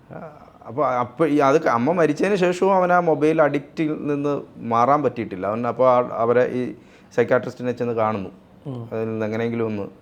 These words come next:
Speaker 1: മോചനം വേണം. അപ്പോൾ അതാണ് ഇപ്പോഴത്തെ കാലം.
Speaker 2: അതാ ഞാൻ പറഞ്ഞത്.
Speaker 1: ഉം.
Speaker 2: എനിക്ക് തോന്നുന്നു ഇത് ഈ വാർത്തയൊക്കെ കാണുന്ന പലരും വിചാരിക്കുന്നത് കുട്ടികളുണ്ടായത് തന്നെ ഒരു അബദ്ധമായി തോന്നുന്ന മാതാപിതാക്കൾ ഈ നാട്ടിൽ ഇഷ്ടം പോലെ ഉണ്ടാകുമെന്ന് തോന്നുന്നു.
Speaker 1: അതെ.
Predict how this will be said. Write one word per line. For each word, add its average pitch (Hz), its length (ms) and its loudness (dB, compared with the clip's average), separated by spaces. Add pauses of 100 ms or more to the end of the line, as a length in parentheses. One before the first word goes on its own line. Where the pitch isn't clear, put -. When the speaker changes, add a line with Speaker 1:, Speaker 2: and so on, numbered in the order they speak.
Speaker 1:
മോചനം 110 360 -4
വേണം. 90 220 -6 (1040)
അപ്പോൾ 120 160 -2
അതാണ് 110 380 2
ഇപ്പോഴത്തെ 156 400 -4
കാലം. 107 260 2 (680)
Speaker 2:
അതാ 135 120 0
ഞാൻ 160 160 6
പറഞ്ഞത്. 160 440 0
Speaker 1:
ഉം. 90 100 -10 (220)
Speaker 2:
എനിക്ക് 135 200 2
തോന്നുന്നു 190 300 6
ഇത് 196 180 8
ഈ 147 160 4
വാർത്തയൊക്കെ 156 540 4
കാണുന്ന 185 300 4
പലരും 175 400 2
വിചാരിക്കുന്നത് 185 640 0 (600)
കുട്ടികളുണ്ടായത് 202 800 4
തന്നെ 214 140 0
ഒരു 202 60 2
അബദ്ധമായി 202 640 2 (300)
തോന്നുന്ന 185 240 -2
മാതാപിതാക്കൾ 175 680 0 (640)
ഈ 175 80 0
നാട്ടിൽ 175 300 2
ഇഷ്ടം 180 260 -4
പോലെ 165 280 0 (1120)
ഉണ്ടാകുമെന്ന് 170 440 6
തോന്നുന്നു. 117 640 -10
Speaker 1:
അതെ. 98 160 -6